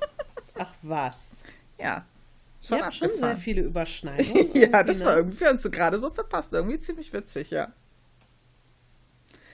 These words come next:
Speaker 1: Ja, es war auf jeden Fall recht cool, muss ich sagen. Ist weiter zu empfehlen.
Speaker 2: <laughs> Ja, dann, äh, würde ich jetzt auch das letzte Feedback,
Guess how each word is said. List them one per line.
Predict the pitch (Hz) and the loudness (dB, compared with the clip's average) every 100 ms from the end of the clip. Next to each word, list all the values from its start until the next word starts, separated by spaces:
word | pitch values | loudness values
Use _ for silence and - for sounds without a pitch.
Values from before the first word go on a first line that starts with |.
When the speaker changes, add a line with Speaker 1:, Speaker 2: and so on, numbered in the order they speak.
| - | -8
Speaker 1:
Ja, | - | -2
es | 220 | 2
war | 208 | 2
auf | 180 | 2
jeden | 185 170 | 2 0
Fall | - 147 | -2 -2
recht | 160 190 - - | -2 -2 -4 -4
cool, | 151 139 | -2 -4
muss | - | -8
ich | 131 | -14
sagen. | - - - - - - - - | -12 -12 -12 -14 -20 -20 -16 -8
Ist | 202 185 | 0 2
weiter | 175 175 | 4 2
zu | - | -6
empfehlen. | 123 - - - - - _ _ _ _ - | -10 -10 -14 -14 -20 -20 _ _ _ _ -14
Speaker 2:
<laughs> | 202 190 175 233 - - - - - - - - - | -10 -10 -8 -10 -12 -18 -20 -12 -12 -10 -14 -18 -8
Ja, | 226 247 | -2 2
dann, | 240 247 240 | 2 2 -2
äh, | 208 214 196 - | -2 -2 -6 -8
würde | 190 269 | -6 -4
ich | 320 254 | -4 -4
jetzt | 247 - - | -6 -8 -8
auch | 202 202 - - - - - - _ - | -6 -8 -14 -20 -20 -20 -20 -20 _ -10
das | 202 196 - - - - - _ - - _ - | -6 -6 -8 -16 -18 -20 -20 _ -20 -20 _ -12
letzte | 156 185 185 180 180 - 180 | -8 -6 -4 -6 -8 -10 -10
Feedback, | 175 - - - - - 202 - - 175 | -10 -16 -20 -20 -20 -14 -14 -12 -8 -8